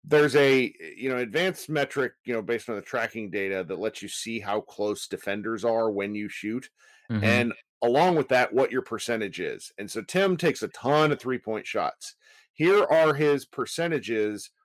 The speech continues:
Speaker 1: when a defender is within a certain distance.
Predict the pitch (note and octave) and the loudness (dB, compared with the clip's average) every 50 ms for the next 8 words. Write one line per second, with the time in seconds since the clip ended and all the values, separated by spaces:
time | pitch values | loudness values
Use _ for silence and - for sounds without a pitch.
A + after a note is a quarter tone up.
0 | _ _ - G#2+ B2+ B2+ B2+ B2+ B2 G#2 - G#2+ - - D3+ D3+ D#3 D#3 D#3+ D#3 | _ _ -6 -4 -2 0 0 0 0 -2 -4 -6 -2 0 0 0 2 2 2 2
1 | D3+ C#3 - A2 B2 A2+ G2 A2 A#2 A2 - B2+ C3 C3 C3 B2+ A2+ - - C3 | 2 2 2 0 -2 -2 -2 -4 -4 -2 -2 0 0 0 0 -2 -4 -4 -4 -4
2 | A2 D#2 G#2+ F#2+ G2+ F2 - - - - - - - - | -4 -4 -6 -6 -6 -6 -6 -12 -16 -16 -16 -16 -18 -18